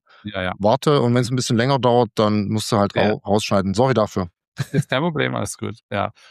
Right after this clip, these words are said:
Speaker 1: Ja, jetzt würd mich mal so ein bisschen Butter bei die Fische interessieren, so
Speaker 2: Mhm.
Speaker 1: wie das bei Amazon funktioniert. Jetzt sieht
Speaker 2: Ja.
Speaker 1: man heute, ähm,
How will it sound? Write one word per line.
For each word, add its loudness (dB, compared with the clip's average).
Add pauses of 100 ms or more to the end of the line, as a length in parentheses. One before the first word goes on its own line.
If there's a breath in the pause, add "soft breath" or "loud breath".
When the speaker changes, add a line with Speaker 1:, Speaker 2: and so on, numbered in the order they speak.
(360 loud breath)
Speaker 1:
Ja, 0
jetzt -6
würd 0
mich 0
mal 2
so -6
ein -6
bisschen -2
Butter 0
bei -2
die -4
Fische -2
interessieren, -2
so 6
Speaker 2:
Mhm. 2
Speaker 1:
wie 2
das -4 (400)
bei -4
Amazon -2
funktioniert. -8
Jetzt -8 (400 soft breath)
sieht 0
Speaker 2:
Ja. 0
Speaker 1:
man 0
heute, 0
ähm, 0